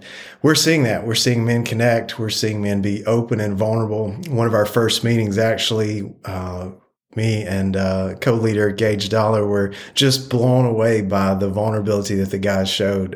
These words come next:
uh, that first meeting. We <laughs> said it was like week four or five, and they just started out being, uh, honest and open, and that's the, the kind of culture and the heart that we have for the ministry of the Redeemed. So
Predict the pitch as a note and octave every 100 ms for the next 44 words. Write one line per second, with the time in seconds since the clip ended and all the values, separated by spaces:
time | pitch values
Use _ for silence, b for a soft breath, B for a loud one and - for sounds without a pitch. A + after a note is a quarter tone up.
0 | - F#2+ G2 F#2 - G#2 G2 G#2 G2 F#2
1 | F#2 G2 G2+ C3 A#2 A2+ G#2 A2 A2 G2+
2 | A2 G#2 - A2 G#2+ G2 G#2+ G#2 G#2 G2
3 | B B B - G#2+ A2 A2 - A2 G#2
4 | G#2 G#2 G2 G2 G2+ G2 F#2+ B B -
5 | F#2+ F#2+ F#2 F2 G#2 A#2 B2+ B2+ - F#2+
6 | D#2 G2 A#2 C3+ C3 G2 G2 G#2 G2+ -
7 | G2+ G2+ G#2 G#2 A#2 G2 - A2+ G#2+ A2
8 | G#2+ G2 - F#2+ F#2+ F#2+ F#2 G2 F2+ A#2+
9 | A2 G2 F#2+ G#2+ G#2 G2 G2+ F#2+ F#2+ G2+
10 | G2 - F#2+ F#2 F#2+ F#2+ F#2 F2+ - F#2+
11 | F#2